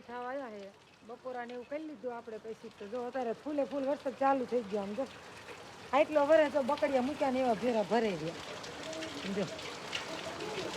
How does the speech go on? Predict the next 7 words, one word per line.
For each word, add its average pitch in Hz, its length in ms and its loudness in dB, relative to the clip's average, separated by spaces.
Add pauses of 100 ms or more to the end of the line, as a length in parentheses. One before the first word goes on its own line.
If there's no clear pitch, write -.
(1000)
અને 220 160 8
વાતાવરણ 320 560 12
તો 320 120 12
તમે 311 220 12
જોવો 339 260 12
આમ 294 160 12 (320)
ઠામકું 311 340 12